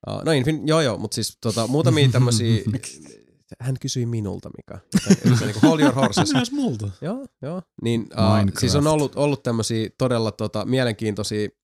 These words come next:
Speaker 1: ja indie-tapauksia sieltä. No, esimerkiksi Ghost of a Tale, me tsekattiin se ennakkoversio, mikä siellä on, mut myös esimerkiksi, aa, Oxenfree, The Town of Light.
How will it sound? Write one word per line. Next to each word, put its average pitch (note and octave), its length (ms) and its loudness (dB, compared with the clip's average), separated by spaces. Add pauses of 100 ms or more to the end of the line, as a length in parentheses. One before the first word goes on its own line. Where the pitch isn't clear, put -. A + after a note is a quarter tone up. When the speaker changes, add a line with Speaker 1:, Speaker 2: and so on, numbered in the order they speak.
(220)
Speaker 1:
ja A2 240 -4
indie-tapauksia G#2 1000 -2 (340)
sieltä. G#2+ 260 -4
No, D3 140 0
esimerkiksi F3+ 280 2
Ghost E3+ 240 2
of D#3+ 60 0
a D#3+ 60 -2
Tale, D3+ 300 -2 (100)
me C3 80 -6
tsekattiin C3 600 -2
se B2 180 -2
ennakkoversio, A#2 680 -2 (120)
mikä A2 180 -4
siellä G#2+ 260 -2
on, G#2+ 100 -4 (280)
mut G#2+ 100 -6
myös A#2 240 0
esimerkiksi, G#2+ 640 -4
aa, G#2 280 -4 (280)
Oxenfree, D3 760 0
The A#2+ 100 -4
Town A#2+ 260 0
of A2 120 -4
Light. A#2 380 -2